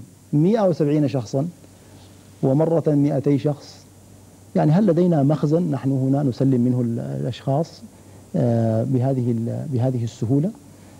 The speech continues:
آه، آه، أي شخص يختفي من، من،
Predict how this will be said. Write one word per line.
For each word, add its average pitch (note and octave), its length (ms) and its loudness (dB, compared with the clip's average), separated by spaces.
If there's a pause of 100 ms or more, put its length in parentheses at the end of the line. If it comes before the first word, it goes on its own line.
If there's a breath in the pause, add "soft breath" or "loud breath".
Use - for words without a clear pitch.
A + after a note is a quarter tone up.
(140)
آه، A#2 760 0 (280)
آه، B2+ 260 0 (240)
أي A#3+ 320 4
شخص - 640 -6 (640)
يختفي D#3+ 460 0
من، C#3+ 120 4 (300)
من، B2+ 100 2